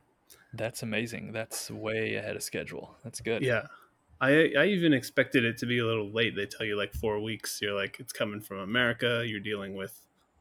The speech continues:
Speaker 2: an American agency." Like, I was like, "Okay, well, maybe September I'll see it." But
Speaker 1: Mm-hmm.
Speaker 2: they were good. They got it quick.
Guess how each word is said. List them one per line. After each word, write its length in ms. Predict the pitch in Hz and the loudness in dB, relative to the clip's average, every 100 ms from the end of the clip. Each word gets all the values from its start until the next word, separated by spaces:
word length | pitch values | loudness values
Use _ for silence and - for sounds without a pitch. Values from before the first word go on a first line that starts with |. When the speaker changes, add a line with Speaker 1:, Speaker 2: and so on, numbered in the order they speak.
| _ | _
Speaker 2:
an 100 | 117 | -6
American 400 | 104 107 104 - | 0 0 0 -2
agency." 680 | 92 117 117 113 - 117 110 | 0 0 0 -4 -2 0 0
Like, 340 | 107 101 - - | 0 -2 -2 -10
I 80 | 151 | -4
was 140 | 113 104 | -2 0
like, 160 | 113 | 2
"Okay, 320 | 120 127 123 107 | 2 4 2 2
well, 140 | 110 | 0
maybe 280 | 120 120 113 | 0 0 -2
September 580 | - 110 - 104 92 95 | -4 -6 -6 -8 -6 -8
I'll 80 | 107 | -8
see 200 | - - | -10 -12
it." 140 | - _ _ _ _ _ _ - | -14 _ _ _ _ _ _ -6
But 100 | 117 | -6
Speaker 1:
Mm-hmm. 140 | 107 98 _ _ - | -6 -10 _ _ -10
Speaker 2:
they 100 | 113 | -6
were 120 | 110 | -4
good. 300 | 120 131 139 - - | 0 0 0 -6 -8
They 60 | |
got 160 | 107 107 | -4 -4
it 60 | |
quick. 320 | - 123 117 | -2 -4 -4